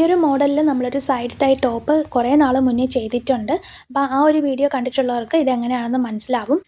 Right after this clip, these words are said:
അപ്പോൾ അതിൻ്റെ ലിങ്ക് ഞാനിവിടെ ഡിസ്ക്രിപ്ഷൻ ബോക്സിൽ കൊടുത്തേക്കാം.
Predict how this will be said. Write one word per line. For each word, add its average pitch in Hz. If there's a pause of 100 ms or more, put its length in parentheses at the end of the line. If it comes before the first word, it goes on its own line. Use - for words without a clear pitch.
(100)
അപ്പോൾ -
അതിൻ്റെ 277
ലിങ്ക് 269
ഞാനിവിടെ 254
ഡിസ്ക്രിപ്ഷൻ 240
ബോക്സിൽ 240
കൊടുത്തേക്കാം. 226